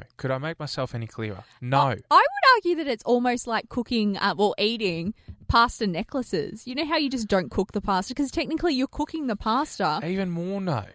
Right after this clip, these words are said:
Speaker 2: But then turning it back into its original texture, really?
Speaker 1: No. You lost me.
Speaker 2: If you saw the pictures.
Speaker 1: I,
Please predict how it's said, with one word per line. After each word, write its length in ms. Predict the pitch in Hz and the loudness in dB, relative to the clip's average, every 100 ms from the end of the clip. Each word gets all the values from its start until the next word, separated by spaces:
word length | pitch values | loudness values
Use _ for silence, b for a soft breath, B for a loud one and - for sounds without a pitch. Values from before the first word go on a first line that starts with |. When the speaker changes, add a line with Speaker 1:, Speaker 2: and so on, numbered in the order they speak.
| - | 0
Speaker 2:
But 100 | 262 | 2
then 200 | 294 294 | 4 2
turning 420 | 262 294 254 254 | 0 0 2 0
it 100 | 247 | 0
back 180 | - 240 | 0 2
into 200 | 240 240 | 0 0
its 160 | 220 - | -2 -2
original 480 | 208 220 214 208 185 | -2 -2 0 0 0
texture, 500 | 247 302 - 160 143 | -4 -8 -4 -4 -2
really? 520 | 208 349 226 147 254 117 | -2 -2 -4 -6 -10 -12
Speaker 1:
No. 140 | 107 - _ _ _ _ _ _ _ _ _ _ - | -14 -16 _ _ _ _ _ _ _ _ _ _ -12
You 160 | 143 | -8
lost 320 | 135 123 - | -2 -2 -2
me. 180 | 110 95 - _ - | -8 -12 -14 _ -2
Speaker 2:
If 140 | 220 | 4
you 140 | 226 | 4
saw 200 | 262 302 | 4 2
the 80 | 233 | 0
pictures. 800 | - 185 - 175 143 208 - - - | -4 -6 -6 -6 -6 -8 -14 -16 -18
Speaker 1:
I, 100 | - | -18